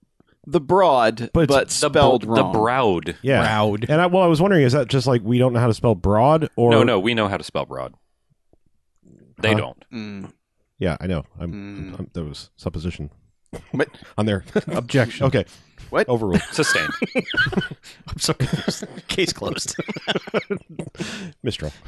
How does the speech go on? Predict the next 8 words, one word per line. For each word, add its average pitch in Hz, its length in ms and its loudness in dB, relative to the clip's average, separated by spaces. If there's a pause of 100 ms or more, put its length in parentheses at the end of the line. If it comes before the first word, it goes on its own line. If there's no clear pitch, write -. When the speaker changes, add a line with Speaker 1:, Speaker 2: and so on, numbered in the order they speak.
(440)
Speaker 2:
Um, 135 220 4
Speaker 3:
Third 190 300 2
base. - 340 -4
Speaker 2:
<laughs> - 1900 -2
yeah, 113 160 -2 (160)
but, 156 220 0
I 160 60 0
mean, 139 320 2